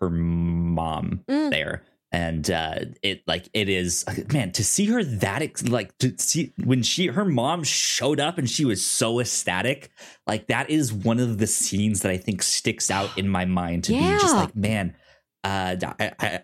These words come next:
Speaker 1: I don't know that the actress's name, but who, who played Tree, uh, d-, man,
Speaker 2: Oh.
Speaker 1: she's just, she's so expressive. She is
Speaker 2: Incredible.
Speaker 1: so, yeah, it was just like, that,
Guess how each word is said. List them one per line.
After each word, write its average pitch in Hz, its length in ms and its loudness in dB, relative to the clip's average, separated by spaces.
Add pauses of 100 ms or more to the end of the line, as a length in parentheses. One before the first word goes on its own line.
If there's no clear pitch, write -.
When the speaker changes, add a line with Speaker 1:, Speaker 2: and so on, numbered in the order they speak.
Speaker 1:
I 117 40 0
don't 107 220 0
know 95 180 2
that 85 260 0
the 104 180 -2
actress's 90 760 -2
name, 87 640 2
but 85 140 -2
who, 95 160 0
who 107 160 2
played 92 500 -2 (580)
Tree, 85 500 0 (300)
uh, 92 180 0 (100)
d-, 107 140 -2
man, 135 180 2
Speaker 2:
Oh. 247 40 0
Speaker 1:
she's 139 300 2
just, 110 280 0 (280)
she's 160 240 0
so 147 480 2
expressive. 113 800 0
She 254 200 2
is 110 60 2
Speaker 2:
Incredible. 117 760 2
Speaker 1:
so, - 20 -20 (260)
yeah, 143 220 0
it 104 60 2
was 117 120 0
just 123 140 -2
like, 123 160 -4
that, 151 280 -2